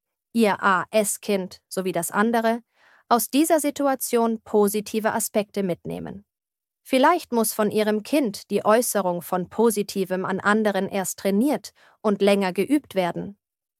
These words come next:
Wenn es dies erstmals erfolgreich gemeistert hat, wird es auch zukünftig den Mut finden, öfter auszusprechen,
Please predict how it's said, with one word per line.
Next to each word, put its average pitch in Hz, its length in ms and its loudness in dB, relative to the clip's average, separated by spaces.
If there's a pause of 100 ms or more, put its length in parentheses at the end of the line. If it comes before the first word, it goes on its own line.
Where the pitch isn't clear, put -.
(160)
Wenn 254 160 4
es 254 180 0
dies 320 280 0
erstmals 247 600 0
erfolgreich 208 720 0
gemeistert 196 580 -2
hat, 175 240 -6 (460)
wird 311 160 4
es 285 120 2
auch 233 180 2
zukünftig 294 840 -2
den 226 160 0
Mut 254 260 2
finden, 247 600 0 (460)
öfter 247 420 2
auszusprechen, 190 1000 -2